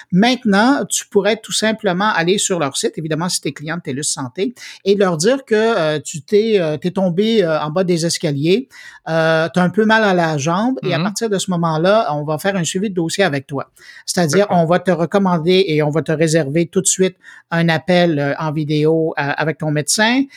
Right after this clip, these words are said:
Speaker 1: et puis après, on va te mettre en lien automatiquement avec des spécialistes,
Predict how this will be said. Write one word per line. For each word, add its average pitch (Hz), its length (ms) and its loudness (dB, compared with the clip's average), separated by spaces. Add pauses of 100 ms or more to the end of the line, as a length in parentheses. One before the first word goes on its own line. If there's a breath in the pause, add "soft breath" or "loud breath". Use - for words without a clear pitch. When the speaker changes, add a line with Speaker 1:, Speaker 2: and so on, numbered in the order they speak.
(180 loud breath)
Speaker 1:
et 151 60 -10
puis 180 180 2
après, 185 480 2
on 147 260 0
va 156 200 0
te 165 120 -6
mettre 165 300 -2
en 160 140 0
lien 175 360 0 (160)
automatiquement 202 720 0
avec 156 200 -2
des 147 100 -4
spécialistes, 170 840 -2